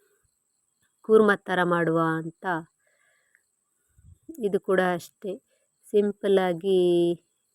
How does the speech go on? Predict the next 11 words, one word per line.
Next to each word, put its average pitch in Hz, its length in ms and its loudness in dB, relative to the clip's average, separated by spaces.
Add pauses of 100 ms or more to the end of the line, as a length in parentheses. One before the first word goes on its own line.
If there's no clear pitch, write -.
(100)
ಚಿಕನ್ 196 540 0
ಗ್ರೇವಿಗೆ 175 460 0
ಯಾವ 170 220 -2
ರೀತಿ 175 680 -6 (680)
ಮಸಾಲೆ 180 400 0
ರೆಡಿ 165 200 2
ಮಾಡ್ಕೊಳ್ತೇವೆ, 170 580 -4
ಆ 185 200 0
ರೀತಿ 190 640 -4
ರೆಡಿ 175 240 -6
ಮಾಡಿಕೊಂಡು 170 760 -4